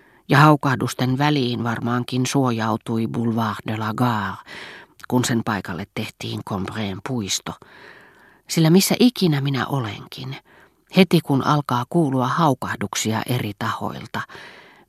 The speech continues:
minä näen sen edessäni, sen lehmukset ja sen kuun valaiseman jalkakäytävän. Äkkiä isä pysähdytti meidät ja kysyi äidiltä,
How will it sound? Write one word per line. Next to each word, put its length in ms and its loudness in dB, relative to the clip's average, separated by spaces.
minä 220 8
näen 300 0
sen 200 -4
edessäni, 680 -6
sen 260 2
lehmukset 760 -4
ja 80 0
sen 300 2
kuun 380 0
valaiseman 680 -6
jalkakäytävän. 840 -6
Äkkiä 380 2
isä 340 2
pysähdytti 580 -4
meidät 360 -4
ja 80 -4
kysyi 400 -2
äidiltä, 460 -4